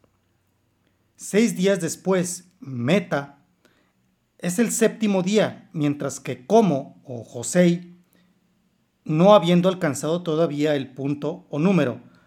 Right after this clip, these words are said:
ocho días después, es también el séptimo día.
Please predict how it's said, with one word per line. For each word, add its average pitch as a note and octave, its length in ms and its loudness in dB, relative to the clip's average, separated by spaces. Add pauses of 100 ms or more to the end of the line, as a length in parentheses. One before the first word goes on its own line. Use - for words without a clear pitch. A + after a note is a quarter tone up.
(760)
ocho F#3+ 360 0
días C#3+ 260 -2
después, G3 680 -4 (200)
es F3 200 -6
también E3+ 600 0
el F#3 160 -6
séptimo C3 460 -6
día. D#3+ 400 -2